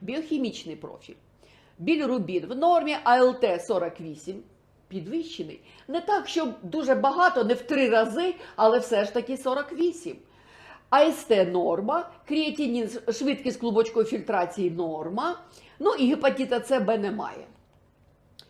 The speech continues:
Ну, ось ми бачимо з вами у-, ультразвукові ознаки стеатозу, да?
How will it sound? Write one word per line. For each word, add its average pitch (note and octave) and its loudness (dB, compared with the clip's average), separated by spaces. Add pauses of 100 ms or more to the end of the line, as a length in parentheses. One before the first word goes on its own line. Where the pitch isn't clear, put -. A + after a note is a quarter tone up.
(140)
Ну, - -6
ось A#3+ 0
ми G3+ 0
бачимо G3 0 (340)
з - -18
вами G3+ 4
у-, A3+ 0
ультразвукові A#3 0
ознаки G#3+ 0
стеатозу, F#3 -2
да? A3+ -2